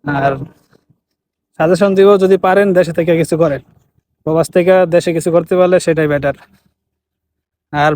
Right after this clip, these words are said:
প্রবাসে আসার আগে চিন্তা ভাবনা করে আসেন যে প্রবাসে আপনি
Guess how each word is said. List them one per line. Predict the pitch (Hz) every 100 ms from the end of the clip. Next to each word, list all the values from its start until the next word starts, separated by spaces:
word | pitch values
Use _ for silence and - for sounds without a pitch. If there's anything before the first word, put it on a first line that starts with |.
| 143
প্রবাসে | 165 175 175
আসার | 175 170 175
আগে | 170 180
চিন্তা | 185 170
ভাবনা | 165 160 170
করে | 175
আসেন | 180 170 180 202 _ _ _ _ _ _
যে | 160
প্রবাসে | 156 156 160 151
আপনি | 170 165